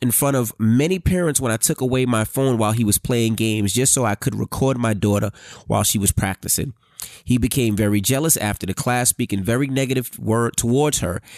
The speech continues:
and nastily while she was bragging about how happy she was with gymnastics class. We've been putting him in plenty of extracurriculum activities since he was two years old, from swimming to basketball to baseball. He's even went to Disney without his sister,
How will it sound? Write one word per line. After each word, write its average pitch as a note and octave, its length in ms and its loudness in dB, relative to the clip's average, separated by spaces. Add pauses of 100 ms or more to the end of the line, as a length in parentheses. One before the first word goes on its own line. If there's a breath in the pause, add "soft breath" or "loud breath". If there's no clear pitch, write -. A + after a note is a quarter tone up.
(140)
and A2+ 200 0
nastily A#2+ 580 0
while G#2 240 0
she C#3 220 2
was A2 120 2
bragging A#2+ 440 -2
about G2+ 240 -2
how G2 160 -2
happy C3 340 -2
she - 160 -2
was G2+ 320 0
with F#2+ 160 0
gymnastics G#2 560 0
class. - 400 -6 (600 loud breath)
We've C3+ 160 2
been D3 140 0
putting F3+ 260 -2
him F3 120 0
in B2+ 120 0
plenty D3+ 300 0
of A#2+ 120 -2
extracurriculum A#2 880 -4
activities F3+ 680 0 (260 loud breath)
since D3 220 0
he D#3 80 0
was B2+ 140 2
two D#3+ 160 2
years C#3 360 2
old, A2+ 240 0
from G#2 160 -2
swimming A#2 640 0
to A#2 100 -2
basketball A2 600 0
to - 100 0
baseball. F#2+ 640 -2 (240 loud breath)
He's C3+ 240 0
even F#3 240 2
went D#3+ 140 0
to B2 80 -2
Disney C3+ 420 0
without D3 460 -2
his C#3 160 2
sister, A2+ 420 0